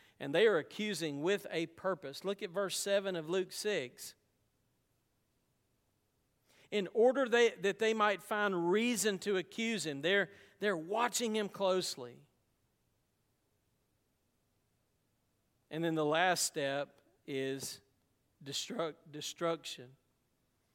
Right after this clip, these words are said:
Mark says they take counsel with the Herodians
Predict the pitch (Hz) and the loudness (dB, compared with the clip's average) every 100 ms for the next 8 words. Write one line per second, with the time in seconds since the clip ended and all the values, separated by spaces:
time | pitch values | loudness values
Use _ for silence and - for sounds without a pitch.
0 | _ _ _ _ _ _ _ _ _ _ | _ _ _ _ _ _ _ _ _ _
1 | _ _ _ _ _ _ _ 208 220 190 | _ _ _ _ _ _ _ 0 0 0
2 | - 214 190 180 165 - 202 202 196 196 | 0 2 2 0 -2 0 0 -2 -4 -4
3 | 196 208 185 190 180 - 165 160 226 196 | -4 -4 -2 -4 -6 -6 -4 0 0 0
4 | 135 127 170 - - | -4 -6 -10 -14 -16